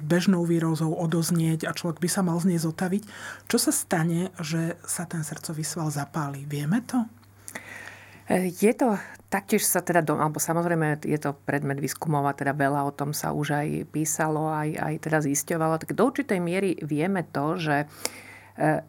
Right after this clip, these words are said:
Speaker 2: nie každý, samozrejme, má tú náchylnosť na to, aby teda práve pri takomto nejakom vírusovom ochorení došlo aj k poškodeniu alebo, alebo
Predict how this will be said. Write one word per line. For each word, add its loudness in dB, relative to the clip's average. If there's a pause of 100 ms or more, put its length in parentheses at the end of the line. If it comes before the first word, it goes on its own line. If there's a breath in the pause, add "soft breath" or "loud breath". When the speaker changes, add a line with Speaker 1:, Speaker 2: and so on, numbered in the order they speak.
(100)
Speaker 2:
nie 4
každý, 2
samozrejme, 0
má 0
tú -4 (140)
náchylnosť 0
na 2
to, 0
aby 0
teda 0
práve 0
pri -6
takomto -6
nejakom -4
vírusovom -2
ochorení 0 (400 loud breath)
došlo 2
aj -4
k -20
poškodeniu 0
alebo, 0
alebo -2